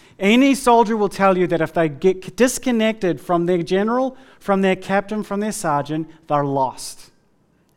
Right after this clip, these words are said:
Eventually, they will get overrun. That communication is the most important thing to them. All right? So,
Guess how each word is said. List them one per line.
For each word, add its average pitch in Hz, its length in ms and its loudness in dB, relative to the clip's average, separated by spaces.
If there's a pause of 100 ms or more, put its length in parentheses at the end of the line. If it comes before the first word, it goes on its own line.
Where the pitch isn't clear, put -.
(340)
Eventually, 185 500 0
they 160 100 2
will 151 120 0
get 147 140 -2
overrun. 120 480 -6 (800)
That 226 220 6
communication 220 920 0
is 135 240 -6
the 196 260 4
most 185 400 2
important 185 640 -2
thing 151 400 -4
to 147 140 -12
them. 127 300 -8 (1000)
All 139 80 -6
right? 156 180 -2 (440)
So, 196 400 4